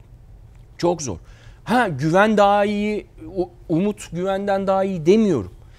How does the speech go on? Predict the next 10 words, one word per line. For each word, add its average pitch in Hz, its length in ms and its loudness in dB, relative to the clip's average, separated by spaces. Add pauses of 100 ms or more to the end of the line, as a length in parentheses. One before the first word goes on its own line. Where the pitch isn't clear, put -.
(100)
Sadece 247 540 -2
Caner, 190 440 2 (360)
e, 131 140 -8
tipinde 131 420 -8
oyuncular 147 420 -4
için, 117 240 -8
Quaresma 151 600 -4
tipinde 139 320 -12
oyuncular 165 360 -4
için 247 320 -6